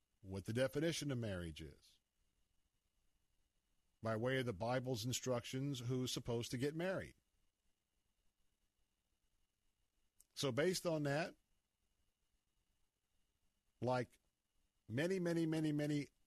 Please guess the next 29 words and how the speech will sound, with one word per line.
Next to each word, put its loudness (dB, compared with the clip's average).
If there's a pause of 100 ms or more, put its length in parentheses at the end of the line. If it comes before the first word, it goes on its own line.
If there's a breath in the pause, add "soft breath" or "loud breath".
(120)
Christian -2
churches -2
across -2
the -4
land, -2
who, 0 (580)
what -2
I 2
call 0 (140)
real 4
Christian -4
churches, -4
Orthodox -2 (220)
Christian -4
churches, -4
they 0
would -4
probably -2
be -4
called -2
haters -2
by -2 (600 soft breath)
a -4
certain -2
segment -2
of -4
our -2
population, -4
but 2